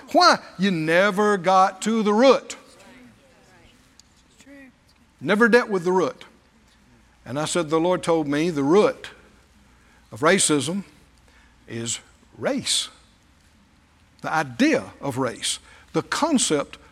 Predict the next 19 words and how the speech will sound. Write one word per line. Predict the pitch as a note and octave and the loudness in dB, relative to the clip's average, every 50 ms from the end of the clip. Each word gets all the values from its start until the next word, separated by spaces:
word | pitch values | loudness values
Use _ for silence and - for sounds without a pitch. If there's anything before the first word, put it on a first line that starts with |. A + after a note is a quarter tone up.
| - - | -10 -6
of | D3+ D#3 A#2+ C3 | -6 -6 -2 0
race | D3+ G3 C#4 D4 G#2+ F#2 - - - - - - - _ _ - _ _ _ _ _ _ _ _ _ _ _ _ _ _ _ _ - | 2 2 2 0 -2 -4 -6 -6 -6 -6 -8 -14 -20 _ _ -20 _ _ _ _ _ _ _ _ _ _ _ _ _ _ _ _ -18
is | A2+ | -8
based | A2+ B2 F3 F#3+ - - F#3+ | -4 -2 -2 -2 -2 -4 -4
on | F3 D#3+ D#3 D#3+ | -4 -4 -2 0
lies, | F#3+ C4+ D4+ C#4 E3 - - - - - - _ _ _ _ _ _ _ _ _ _ _ | 2 0 0 0 -4 -10 -14 -16 -16 -16 -16 _ _ _ _ _ _ _ _ _ _ _
things | - F3 F#3+ G#3+ G3 - | -6 -4 -4 -2 -4 -4
that | - F3 D#3+ | -4 -4 -2
are | D#3+ C#3+ C#3+ | -2 -4 -4
not | D3 D#3 E3+ F3+ F3+ F3 F3 - - - - _ _ _ | -4 -4 -4 -4 -4 -4 -6 -10 -14 -20 -20 _ _ _
true. | - - - E3 - - _ _ _ _ _ _ _ _ _ _ _ _ _ _ _ _ _ _ _ _ _ _ _ _ _ _ _ - - - - - - - - _ _ - - - - _ _ _ _ _ _ _ _ _ _ _ _ _ _ _ _ - - - - - - - - - - - - - - - - - - - - _ _ - - | -12 -10 -10 -10 -10 -12 _ _ _ _ _ _ _ _ _ _ _ _ _ _ _ _ _ _ _ _ _ _ _ _ _ _ _ -20 -20 -18 -18 -20 -20 -20 -20 _ _ -20 -20 -20 -20 _ _ _ _ _ _ _ _ _ _ _ _ _ _ _ _ -20 -20 -20 -20 -20 -20 -20 -20 -20 -20 -20 -20 -20 -20 -20 -20 -20 -20 -20 -20 _ _ -2 2
Uh, | F3+ F#3 F#3+ F3+ D#3 A#2+ - - - - - - - - - - - - - - - - - - - - - _ _ _ - | 4 4 6 4 4 2 -2 -6 -8 -12 -16 -20 -20 -20 -20 -20 -20 -20 -20 -20 -20 -20 -20 -20 -20 -20 -20 _ _ _ -2
you | C3+ F#3 | 2 4
went | G3+ A3+ A3 - | 4 4 4 4
to | F#3+ G3 | 2 4
a | |
place | G3 - G#3+ A3 G3+ - | 4 4 4 4 4 4
in | G3+ G3 | 4 4
Mark | F#3+ G#3 A#3 A#3 - - | 2 2 2 0 -4 -8